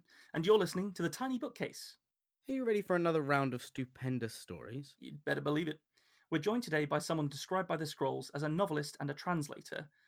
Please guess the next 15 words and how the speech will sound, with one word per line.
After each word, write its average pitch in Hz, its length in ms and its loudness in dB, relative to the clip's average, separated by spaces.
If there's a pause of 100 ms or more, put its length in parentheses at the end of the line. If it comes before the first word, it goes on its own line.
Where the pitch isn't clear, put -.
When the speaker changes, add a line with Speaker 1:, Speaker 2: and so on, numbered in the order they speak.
(200)
Speaker 1:
They 147 80 2
published 147 320 -2
two 254 160 0
novels 139 320 0
with 143 80 -2
a 147 60 0
third 160 360 0
on 143 100 2
the 143 60 0
way, 151 300 -2 (380)
and 151 100 0
over 156 160 2
thirty 160 420 2
short 143 280 -2
stories. - 540 -4